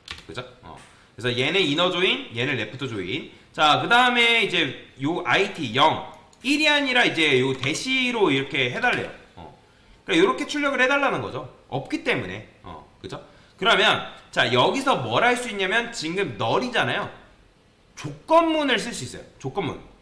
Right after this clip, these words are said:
자, 여기서 결국에는 우리가 이 아이디를, 널인 아이디를 뭘로 표현해달라? 영으로 표현해달라는 거잖아요.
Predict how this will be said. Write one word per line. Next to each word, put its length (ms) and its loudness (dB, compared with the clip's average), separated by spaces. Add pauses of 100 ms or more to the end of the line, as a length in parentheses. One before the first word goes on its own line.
(320)
자, 280 0
여기서 840 2
결국에는 720 2
우리가 480 0
이 180 -10
아이디를, 920 -2 (340)
널인 480 4
아이디를 540 2
뭘로 260 -2
표현해달라? 840 -2
영으로 460 0
표현해달라는 540 0
거잖아요. 260 -10